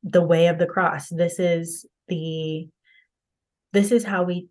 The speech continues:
this is how we do this, right? This is what this is about, is I'm inviting you into dying to yourself, dying to your own desires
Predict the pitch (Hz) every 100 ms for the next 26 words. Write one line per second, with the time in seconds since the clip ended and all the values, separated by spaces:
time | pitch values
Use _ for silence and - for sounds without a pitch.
0 | - 202 202 233 196 180 165 156 151 -
1 | - 175 180 185 185 208 185 - 180 -
2 | 165 165 151 147 - - - 170 165 160
3 | 160 - _ _ _ _ _ _ _ _
4 | _ 190 196 208 202 180 175 170 165 170
5 | 165 165 170 170 160 165 175 180 196 -
6 | - 208 202 156 156 156 160 170 156 175
7 | 165 170 165 165 156 151 151 151 147